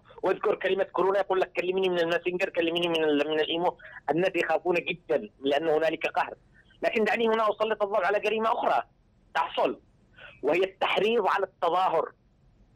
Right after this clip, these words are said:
اليوم وزير الصحة يدعو إلى الناس للتباعد الاجتماعي وعدم الاختلاط وعدم كذا، في حين أنه قبل يومين وزير الداخلية أحمد الميسري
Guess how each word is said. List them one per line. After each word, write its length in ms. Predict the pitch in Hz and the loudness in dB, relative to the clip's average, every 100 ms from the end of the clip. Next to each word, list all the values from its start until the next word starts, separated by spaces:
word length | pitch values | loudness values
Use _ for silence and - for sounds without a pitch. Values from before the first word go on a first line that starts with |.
| _ - | _ -2
اليوم 360 | 151 196 240 214 | 0 2 2 2
وزير 240 | 190 202 | 2 0
الصحة 440 | - 185 - 180 | 0 -4 -2 0
يدعو 500 | 220 220 - 359 392 - - - - | 0 0 0 2 2 -2 -20 -14 -2
إلى 240 | 170 180 170 | 0 2 0
الناس 300 | 165 170 180 - | 0 0 0 -2
للتباعد 580 | 160 147 160 170 151 170 | -4 -2 0 0 0 0
الاجتماعي 580 | - 156 160 165 165 175 | -2 -2 -2 0 2 2
وعدم 320 | 160 160 170 | 2 2 0
الاختلاط 560 | 151 - - 165 180 - | 0 -4 0 2 2 2
وعدم 280 | 160 185 185 | 0 0 0
كذا، 280 | 170 131 - _ - | 0 0 -2 _ -8
في 140 | - 233 | -2 0
حين 160 | 311 | 2
أنه 220 | 277 254 | 2 2
قبل 260 | 254 240 233 | 2 2 2
يومين 420 | 214 185 185 233 | 2 4 2 2
وزير 360 | 208 160 196 233 | 2 0 0 0
الداخلية 560 | - 185 170 151 156 - | 0 -2 0 0 2 2
أحمد 380 | - - 160 139 | -2 0 0 0
الميسري 640 | 131 160 - 190 440 | 0 0 2 2 2